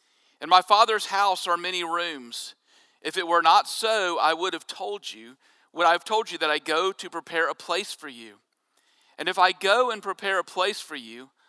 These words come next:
I will come again and will take you to myself, that where I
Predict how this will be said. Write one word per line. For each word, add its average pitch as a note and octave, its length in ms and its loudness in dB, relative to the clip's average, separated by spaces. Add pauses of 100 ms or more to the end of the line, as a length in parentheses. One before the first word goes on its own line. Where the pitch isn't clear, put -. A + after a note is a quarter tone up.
(160)
I D#3 80 4
will F3 100 0
come A3 260 0
again E3+ 520 -4 (260)
and D#3 100 -8
will D#3+ 120 -4
take - 340 -4
you G#3+ 100 -10
to G3 140 -12
myself, D#3+ 680 -2 (440)
that D#3+ 220 -4
where G3 220 6
I G#3 220 6